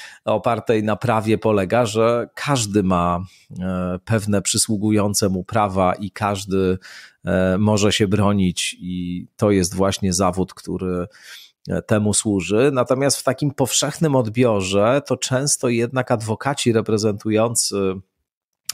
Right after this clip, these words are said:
osoby postrzegane jako, e, jako czarne postacie życia publicznego, no, w jakimś sensie bywają oceniani przez pryzmat tych osób, które,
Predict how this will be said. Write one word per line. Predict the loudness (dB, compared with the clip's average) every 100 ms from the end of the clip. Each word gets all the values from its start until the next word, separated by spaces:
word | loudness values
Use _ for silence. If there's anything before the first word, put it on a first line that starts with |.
| -2
osoby | -2 2 2 4 4 2
postrzegane | 0 -2 0 0 2 0 0
jako, | -2 -2 0 0 0 -6 -20 -20 -20 _
e, | 0 0
jako | 2 0 0
czarne | -2 0 0 0 0
postacie | 0 -2 -2 -2 -4 -2 0 -2
życia | -2 -2 -2
publicznego, | -2 -4 -4 -2 -2 0 0 2 2 0
no, | -2 -2
w |
jakimś | -2 -4 -4 -2 0
sensie | 0 2 0 0 0
bywają | 0 0 2 2 2 0
oceniani | 0 0 2 0 0 -2
przez | -2 -2
pryzmat | 2 2 2 0 0 -2
tych | -4 0
osób, | 0 0 -4
które, | -6 -2 2 4 4